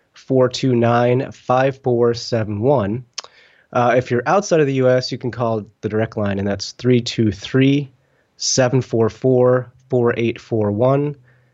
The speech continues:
three two three, seven four four, four eight four one. Awesome. And I'll, I'll, I'll bring those, or I'll mention those phone numbers again as we go throughout the show, 'cause I'd love to have someone,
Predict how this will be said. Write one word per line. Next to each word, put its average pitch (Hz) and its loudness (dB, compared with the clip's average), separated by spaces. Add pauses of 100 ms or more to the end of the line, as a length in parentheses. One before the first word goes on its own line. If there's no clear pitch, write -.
three 131 2
two 117 2
three, 135 2
seven 127 2
four 117 2
four, 139 2 (420)
four 101 -2
eight 95 -4
four 98 -2
one. 95 0 (680)
Awesome. 104 -2 (400)
And 147 2
I'll, 151 2
I'll, 131 -4
I'll 123 -2
bring 117 -4
those, 110 -4
or 104 -2
I'll 113 2
mention 113 0
those 101 -2
phone 104 -2
numbers 98 -2
again 101 2
as 98 -2
we 101 0
go 101 2
throughout 98 0
the - -12
show, 135 4
'cause 113 -4
I'd 110 -2
love 135 2
to 123 -4
have 107 -6
someone, 101 -10